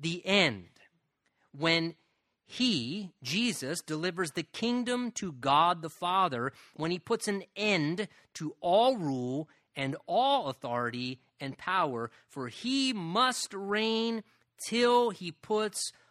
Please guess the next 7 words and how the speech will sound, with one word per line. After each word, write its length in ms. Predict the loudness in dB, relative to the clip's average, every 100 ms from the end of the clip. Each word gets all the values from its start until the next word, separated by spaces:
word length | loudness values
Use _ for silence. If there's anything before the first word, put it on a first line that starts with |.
| _ 2
all 520 | 4 6 6 4 0
enemies 640 | -2 -2 -2 -2 -4 -6 -6
under 520 | -6 -6 -6 -6 -6
his 600 | -8 -6 -4 -6 -8 -12 _ _ _
feet." 500 | -10 -6 -6 -10 -12
So 180 | -8 -8
then, 600 | -4 -2 -2 -2 -6